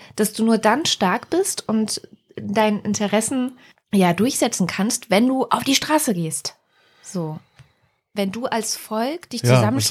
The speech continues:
Speaker 2: weil's
Speaker 1: und
Speaker 2: weil's
Speaker 1: auf die Straße
Speaker 2: damals
Speaker 1: gehst.
Speaker 2: mal funktioniert
Speaker 1: Ja,
Speaker 2: hat, ne?
Speaker 1: das ist so
Speaker 2: Ja,
Speaker 1: eine
Speaker 2: ja, okay,
Speaker 1: verquere,
Speaker 2: ja, ja, ja.
Speaker 1: ich glaub, das ist so eine
Speaker 2: Verstehe.
Speaker 1: Melange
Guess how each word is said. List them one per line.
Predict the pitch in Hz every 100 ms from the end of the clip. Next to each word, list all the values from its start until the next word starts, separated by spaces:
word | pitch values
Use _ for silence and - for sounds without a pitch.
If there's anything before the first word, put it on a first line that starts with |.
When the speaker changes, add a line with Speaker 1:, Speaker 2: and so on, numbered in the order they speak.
| 101
Speaker 2:
weil's | -
Speaker 1:
und | 120
Speaker 2:
weil's |
Speaker 1:
auf | 113
die | -
Straße | 123 135
Speaker 2:
damals | 135 127 127
Speaker 1:
gehst. | -
Speaker 2:
mal | 123 117
funktioniert | 135 113 - 120 131 170
Speaker 1:
Ja, | 220 202
Speaker 2:
hat, | 101
ne? | 131
Speaker 1:
das | 135
ist | 120
so | 120
Speaker 2:
Ja, | 113
Speaker 1:
eine | 113
Speaker 2:
ja, | 123 113
okay, | - 113
Speaker 1:
verquere, | 123
Speaker 2:
ja, | 123 110 -
ja, | 123 107 117
ja. | 117 110
Speaker 1:
ich | -
glaub, | 226
das | 247 226
ist | 226
so | 226
eine | 208
Speaker 2:
Verstehe. | 208 208
Speaker 1:
Melange | 208 240 320